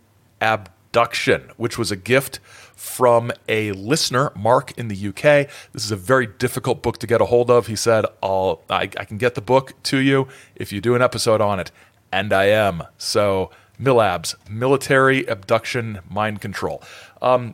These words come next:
Sam has a question. Are all abductees contactees, but all contactees are not necessarily abductees? That is a, <laughs> that is a good question.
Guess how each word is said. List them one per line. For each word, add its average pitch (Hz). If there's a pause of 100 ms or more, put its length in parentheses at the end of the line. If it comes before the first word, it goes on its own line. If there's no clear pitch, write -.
Sam 165
has 147
a 123
question. 131
Are 113
all 156
abductees 131
contactees, 151 (380)
but -
all 135
contactees 123
are 110
not 113
necessarily 110
abductees? 104
That 123
is 123
a, 95 (500)
<laughs> -
that 151
is -
a 120
good 120 (440)
question. -